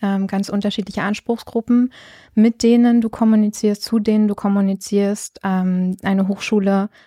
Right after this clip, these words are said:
hat natürlich auch unterschiedliche Aufträge, die sie mitbringt. Es gibt den Bildungsauftrag. Eine Hochschule hat eine gesellschaftliche Verantwortung.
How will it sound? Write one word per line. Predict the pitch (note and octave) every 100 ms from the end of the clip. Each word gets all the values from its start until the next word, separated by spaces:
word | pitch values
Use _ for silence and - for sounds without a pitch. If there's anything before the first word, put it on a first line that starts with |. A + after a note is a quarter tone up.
| _
hat | G3+ G3 -
natürlich | G3 F#3+ G3+ G3 F#3+
auch | F#3
unterschiedliche | F#3+ F#3+ F#3 F#3+ F#3+ -
Aufträge, | A#3 - B3 A#3+ A#3+ A#3+
die | A3+
sie | G#3+
mitbringt. | A3 A3+ - A3 G#3+
Es | -
gibt | - -
den | G3 G3
Bildungsauftrag. | G3 A3+ A3 G3+ G3+ - F#3+ G3 - - - - _ -
Eine | G3+
Hochschule | G3+ - G3
hat | F#3+
eine | F#3+
gesellschaftliche | F#3 F#3+ F#3+ F#3+ - G3 G3+
Verantwortung. | F#3+ G3 A3 A3 A3 A3+